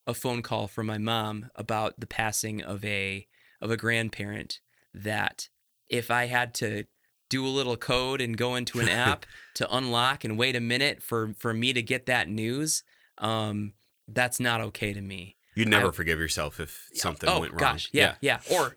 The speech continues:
Speaker 1: or, you know, wor-, even, even worse, uh, someone needed me immediately. My,
Speaker 2: Mm-hmm.
Speaker 1: my presence was needed immediately. Um, that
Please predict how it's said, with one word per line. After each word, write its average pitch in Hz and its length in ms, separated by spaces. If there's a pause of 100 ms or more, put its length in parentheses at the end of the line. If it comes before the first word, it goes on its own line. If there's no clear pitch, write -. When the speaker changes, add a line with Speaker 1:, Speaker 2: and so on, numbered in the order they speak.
Speaker 1:
or, 151 160
you 151 140
know, 127 300
wor-, 147 220
even, 175 340
even 156 280
worse, 131 320 (260)
uh, 110 300 (260)
someone 135 580
needed 120 340
me 110 180
immediately. 104 760 (200)
My, 120 480
Speaker 2:
Mm-hmm. 117 120
Speaker 1:
my 117 520 (240)
presence 110 640
was 104 180
needed 107 460
immediately. 101 880 (380)
Um, 104 420 (1500)
that 127 560